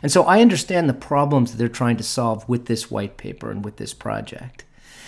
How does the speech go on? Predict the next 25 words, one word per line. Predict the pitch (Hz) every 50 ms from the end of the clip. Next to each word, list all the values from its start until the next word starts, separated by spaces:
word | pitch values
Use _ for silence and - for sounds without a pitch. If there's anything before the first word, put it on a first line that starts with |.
| - - -
And | 156 160
I | 165 147
feel, | 160 - 214 220 220 214 196 185 170 160 151 143 - - _ -
as | 139 135 123
I | 147 135 131
read | 123 123 123 139 156 160 165 156
the | 156 151
white | 127 131 127 120 123
paper | - 127 120 120 120 117
a |
couple | 117 - - 113 - 120
of | 113 107
times, | - 123 117 113 110 113 -
that | 110 107
they | 120 113
did | 123 139 120
a | 120
good | 104 - - 156 160 147
job | 131 139 143 135 135 123 123
in | 117
describing | 110 110 - - - - 135 135 139 143 127 131 120 113
those | 117 123 131 139 135
problems | - - 135 120 117 110 113 117 113 117 -
to | -
people | 123 - 233 262 240 - 160 147